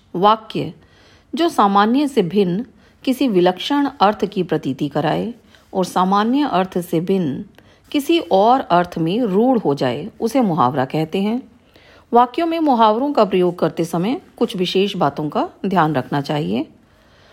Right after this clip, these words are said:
मुहावरों के रूप को बदला नहीं जा सकता है, अर्थात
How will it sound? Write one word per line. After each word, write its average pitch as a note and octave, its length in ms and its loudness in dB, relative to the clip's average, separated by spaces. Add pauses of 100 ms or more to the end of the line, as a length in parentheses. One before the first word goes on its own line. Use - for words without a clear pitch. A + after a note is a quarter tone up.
(260)
मुहावरों B3+ 500 4
के C4+ 160 4
रूप G#3+ 260 2
को C4 200 2
बदला D#3+ 340 0
नहीं E3+ 240 0
जा E3+ 160 2
सकता - 320 -8
है, D#3+ 220 -8 (220)
अर्थात F#3 460 -2